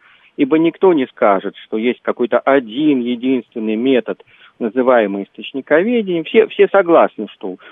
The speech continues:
ну, какая-то методология есть источниковедения. Но один это, десять, двадцать, да?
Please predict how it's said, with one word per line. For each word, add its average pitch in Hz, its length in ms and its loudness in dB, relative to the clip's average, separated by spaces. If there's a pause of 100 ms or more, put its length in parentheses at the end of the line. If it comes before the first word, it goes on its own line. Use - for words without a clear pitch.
ну, 190 60 -8
какая-то 196 340 2
методология 165 720 2
есть 98 340 -6
источниковедения. 101 840 -4
Но 143 220 4
один 175 420 0
это, 135 220 -6
десять, 120 500 2
двадцать, 127 560 0
да? 135 160 -2